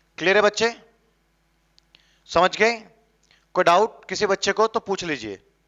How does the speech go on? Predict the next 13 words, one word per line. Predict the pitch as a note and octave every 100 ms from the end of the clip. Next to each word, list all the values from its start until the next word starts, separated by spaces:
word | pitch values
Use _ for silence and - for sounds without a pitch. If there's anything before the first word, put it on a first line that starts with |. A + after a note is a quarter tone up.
| _ _ _ _ _ _ _ _ _ _ _ _ _ _ _ _ _ _ _ _ _
तो | G3
बच्चे, | G3 A3+ A3+
यहां | E3+ F#3+
पर | G#3+ G3+
आप | G3 -
कंज्यूमर | F#3+ D#3+ F#3 G3
इक्विलिब्रियम | F#3+ - F#3 F3 F#3 G#3+ - _ _ _ _ -
की | F3+ G3+ -
मीनिंग | C#3 C#3+ D#3 G3+
को | G3+
अच्छे | E3+ F#3 E3+
समझ | D#3 C3 -
गए। | A2